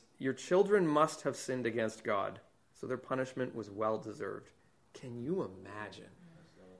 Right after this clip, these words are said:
<sighs> Um, chapter eleven, verse six, Zophar says, God is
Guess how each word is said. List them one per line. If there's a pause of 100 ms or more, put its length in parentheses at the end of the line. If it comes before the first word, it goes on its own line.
(380)
<sighs> (1000)
Um, (140)
chapter
eleven,
verse
six,
Zophar
says, (360)
God
is